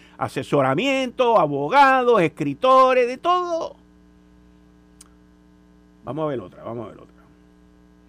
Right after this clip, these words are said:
Durante la votación final para retar el veto del gobernador,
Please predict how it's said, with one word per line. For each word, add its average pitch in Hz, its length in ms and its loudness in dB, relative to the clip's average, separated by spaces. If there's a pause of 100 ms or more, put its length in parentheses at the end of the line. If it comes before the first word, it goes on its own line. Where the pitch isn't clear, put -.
(1400)
Durante 135 400 -8
la 131 80 -6
votación 127 440 -8
final - 260 -10
para - 180 -8
retar 143 320 -8
el 147 140 -6
veto 135 340 -6
del 131 140 -8
gobernador, 127 600 -6